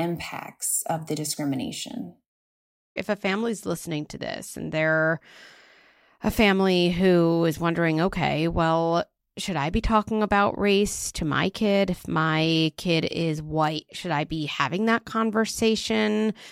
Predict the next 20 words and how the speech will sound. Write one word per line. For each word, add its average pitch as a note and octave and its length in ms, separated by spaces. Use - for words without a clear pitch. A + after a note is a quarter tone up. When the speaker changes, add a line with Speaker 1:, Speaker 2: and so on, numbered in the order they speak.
Speaker 2:
Should - 140
we F#3 80
be E3 120
talking E3+ 500
about D#3+ 640
racism, F3 640
how D3 180
they D3 160
might D3 260
be C3 140
less E3+ 400
likely A#3+ 440
to B3 100
be A#3 140
followed A3 480
in G#3+ 120
a G#3+ 60
store?" G3+ 640
Right? F#3+ 160
I, F#3 220